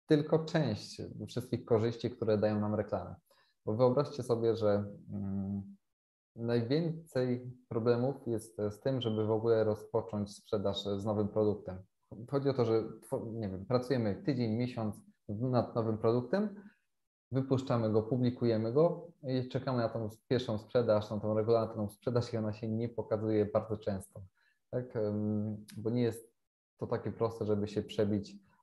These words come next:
w algorytmach Amazonu. I teraz tak, jeżeli rzeczywiście poświęcamy dużo czasu i nie mamy tej sprzedaży, em, publikując taki produkt, no to jest to trochę frustrujące.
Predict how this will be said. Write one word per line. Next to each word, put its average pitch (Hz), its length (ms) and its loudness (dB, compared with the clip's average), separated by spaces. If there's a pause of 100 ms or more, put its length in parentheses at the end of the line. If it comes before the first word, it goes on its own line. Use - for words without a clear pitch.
(120)
w - 40 0
algorytmach 104 560 0
Amazonu. 101 420 -2 (920)
I 123 320 0
teraz 113 260 0
tak, 95 220 -6
jeżeli 113 440 -2 (120)
rzeczywiście 110 840 0 (520)
poświęcamy 110 540 -4
dużo 104 280 0
czasu 104 580 -2
i 110 60 -2
nie 110 140 0
mamy 104 280 0
tej 101 160 -4
sprzedaży, 104 720 -2 (220)
em, 107 580 -4 (240)
publikując 110 480 -2
taki 113 180 -4
produkt, 113 340 0
no 143 60 -4
to - 120 -2
jest 143 180 0
to 117 80 4
trochę 107 260 0
frustrujące. 98 800 -4